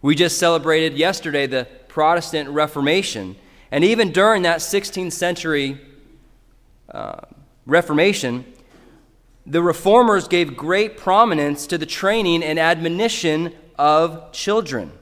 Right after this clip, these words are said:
Then in our own confession, the sixteen eighty-nine, uh, Second London Baptist Confession, which was actually written,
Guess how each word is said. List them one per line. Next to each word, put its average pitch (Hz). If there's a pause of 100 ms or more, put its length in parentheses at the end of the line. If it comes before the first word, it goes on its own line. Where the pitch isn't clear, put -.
(1200)
Then 185 (200)
in 196
our 196
own 208
confession, 170
the 143
sixteen 190
eighty-nine, 151 (640)
uh, -
Second 165
London 156
Baptist 151
Confession, 120
which 117
was 117
actually 151
written, 123